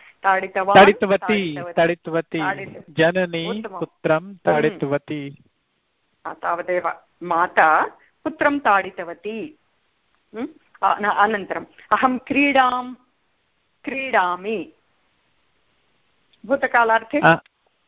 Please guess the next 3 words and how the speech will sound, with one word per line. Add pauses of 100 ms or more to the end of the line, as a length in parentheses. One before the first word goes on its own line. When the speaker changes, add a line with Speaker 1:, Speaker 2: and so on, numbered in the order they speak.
(160)
Speaker 2:
अहं (140)
क्रीडां (420)
क्रीडितवान्।